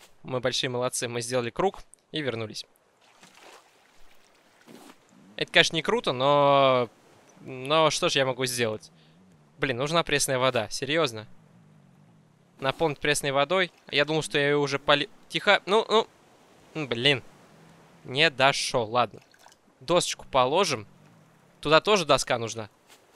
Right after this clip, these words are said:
Ну-ка, ся. Хватило. Достал. Блин.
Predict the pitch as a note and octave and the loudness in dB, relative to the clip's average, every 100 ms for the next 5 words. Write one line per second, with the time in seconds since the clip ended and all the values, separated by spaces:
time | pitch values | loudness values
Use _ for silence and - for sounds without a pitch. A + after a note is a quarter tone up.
0 | - _ _ _ _ - _ _ _ _ | -20 _ _ _ _ -20 _ _ _ _
1 | _ _ - - _ - _ _ _ _ | _ _ -20 -20 _ -20 _ _ _ _
2 | _ _ _ _ - C#3+ - E3+ - - | _ _ _ _ -10 -2 4 4 2 -10
3 | - - - - - - - A2+ A2+ B2+ | -20 -20 -20 -20 -20 -14 -8 -6 -4 -2
4 | D3 F3+ F#3 - - C3+ B2+ - C3 B2+ | 4 4 4 -10 -2 2 2 2 4 4
5 | E3+ - - - _ - _ _ _ _ | 4 -2 -20 -20 _ -20 _ _ _ _
6 | - - - - - - C3+ B2+ D#3+ A2+ | -20 -20 -20 -20 -20 -20 -10 0 2 2